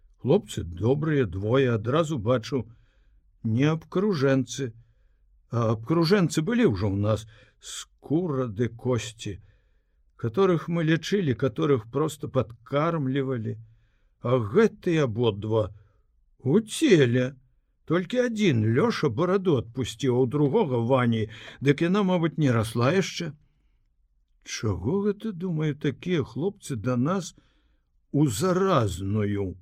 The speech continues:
пруцца? Ха, дурні. Праўда, Лёша гэты як адкрыў рот, дык, можа, хвіліна прайшла, пакуль слова сказаў. Заіка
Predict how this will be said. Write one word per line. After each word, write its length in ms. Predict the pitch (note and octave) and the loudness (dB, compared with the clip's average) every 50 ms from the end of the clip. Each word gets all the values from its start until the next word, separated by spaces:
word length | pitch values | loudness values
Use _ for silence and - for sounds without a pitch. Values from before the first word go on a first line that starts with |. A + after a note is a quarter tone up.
| - - | -14 -8
пруцца? 640 | - B2+ B2+ G#2+ F#2+ A2+ - - - - G2+ F#2 - _ _ _ _ _ _ _ _ _ - | -4 -2 -2 -2 -4 -6 -12 -16 -10 -10 -10 -10 -12 _ _ _ _ _ _ _ _ _ 0
Ха, 160 | C#4 D#3+ - - - _ - | 0 0 0 -4 -20 _ -16
дурні. 720 | - F#2+ F2 F2+ B2 A#2 G#2+ G2 G2+ F#2+ F#2+ G2 G2 F2+ - _ _ _ _ _ _ - - - - - | -16 -14 -10 -4 -2 -2 -2 -2 -4 -6 -6 -8 -8 -10 -12 _ _ _ _ _ _ -20 -20 -20 -14 -6
Праўда, 560 | - E3 F#3 G3 F#3 D3+ E3+ F3 E3+ - - _ _ - | -4 0 0 2 2 2 4 4 4 2 0 _ _ -8
Лёша 560 | F#3+ F3+ D#3 C#3+ D#3+ G3 F#3 - - F3 E3+ C#3+ | -2 0 2 6 6 6 6 6 4 0 2 2
гэты 320 | F3 F3+ - - F3+ E3 | 2 0 2 2 4 4
як 160 | D#3+ D#3 - | 4 4 2
адкрыў 500 | F#3 E3+ - - - A#3 C4+ C#4 B3+ F#3 D3+ D3 | 0 -2 -2 0 0 0 2 4 2 4 4 4
рот, 260 | C3+ A#2 - - - _ _ _ _ _ _ _ _ _ _ _ _ _ _ _ _ _ _ - | 2 0 -2 -8 -20 _ _ _ _ _ _ _ _ _ _ _ _ _ _ _ _ _ _ -10
дык, 240 | - G2+ C#3+ C#3+ D3 | -2 0 0 0 2
можа, 280 | F3 F#3+ F3+ D#3 F3+ D#3+ | 2 0 2 2 2 0
хвіліна 520 | - - D#3+ E3 D#3+ F3+ F3+ F3 F3 D3+ | 0 0 0 2 4 4 4 4 2 0
прайшла, 460 | A2+ D3 D3+ D3 C3+ - - F3+ F#3+ | 0 2 2 2 2 2 0 -2 -2
пакуль 380 | - - C#3+ B2 - F3 E3 B2+ | 0 0 -2 -2 0 -2 -4 -4
слова 400 | - - D#3+ D3+ B2+ A#2 C3 B2 | -2 -2 0 2 2 4 2 0
сказаў. 520 | - - - B2+ A2 F#2+ A#2 A2 G2 F2 - - _ _ _ _ _ _ _ _ _ _ _ _ - | 0 -2 -4 -4 -2 -2 -2 -4 -4 -6 -10 -18 _ _ _ _ _ _ _ _ _ _ _ _ -8
Заіка 1160 | G2+ F2 E2 D#2 D#2+ G2 B2 C#3 D3 C#3+ D3+ D#3+ E3 D#3 B2+ G2 - - - G#2 F#2 G#2 | -8 -6 -6 -4 -2 0 0 2 2 2 2 2 2 0 0 0 -2 -6 -10 -10 -10 -10